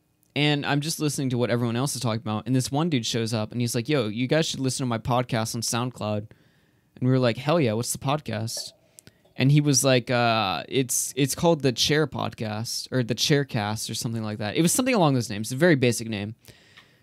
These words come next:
the Chaircast. And we were like, "Oh, that's interesting. What do you talk about?" And he was like, "What do you, what do you think I talk about? Chairs." <laughs> And we, <laughs> we were like, "And? What do you mean you just talk about chairs? What, what is there to say? Oh, look at this chair.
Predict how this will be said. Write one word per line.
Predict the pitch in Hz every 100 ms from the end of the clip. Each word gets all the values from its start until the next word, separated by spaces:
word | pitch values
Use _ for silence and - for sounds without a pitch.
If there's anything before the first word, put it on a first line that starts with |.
| -
the |
Chaircast. | 143 160 135 - 98 104 - - - _ _ _ _ _ _
And | 147 156
we | 160
were | 165
like, | 143 131
"Oh, | 196
that's | 175 214
interesting. | 127 117 - 139
What | 147
do |
you | 165
talk | 165 180
about?" | 117 107 107 _ _ _ _ _ _ -
And | 147
he |
was | 147
like, | 156 - -
"What | 156
do | 165
you, | -
what | 156
do |
you | 180
think | 214 240
I |
talk | 131 117 110
about? | 117 113 -
Chairs." | - 226 147 113 - - _ _ _ _ _ _
<laughs> | -
And | - 208
we, | 220 - -
<laughs> | - -
we | 220
were | 196
like, | 196 185 180
"And? | - 196 226 277 - - - - - - _ -
What | 226
do |
you | 285
mean | 320 294
you | 220
just | 202 -
talk | 196
about | 196 185
chairs? | - 185 147 131 151
What, | 196 226
what | 233
is | 254 226
there | 240
to | 233
say? | 208 294 226 139 - _ _ _ _
Oh, | - 233
look | 220
at | 233
this | 240 - -
chair. | 180 139 127